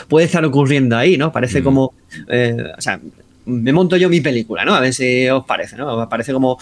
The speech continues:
Speaker 1: una cena, ¿no? En la que hay varios invitados y ahí está, eh, la,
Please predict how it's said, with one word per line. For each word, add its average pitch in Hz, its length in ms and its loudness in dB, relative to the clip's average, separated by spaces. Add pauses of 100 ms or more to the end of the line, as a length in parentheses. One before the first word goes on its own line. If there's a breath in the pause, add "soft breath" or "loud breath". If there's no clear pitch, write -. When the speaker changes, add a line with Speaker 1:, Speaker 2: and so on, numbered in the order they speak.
(100)
Speaker 1:
una 147 220 0
cena, 190 380 0 (280 loud breath)
¿no? - 180 -8 (300 loud breath)
En 131 120 0
la 127 120 0
que 123 280 2
hay 139 280 4
varios 147 260 2
invitados 180 560 2
y 131 140 2
ahí 113 180 2
está, 139 480 -4
eh, 98 380 -6
la, 110 880 -4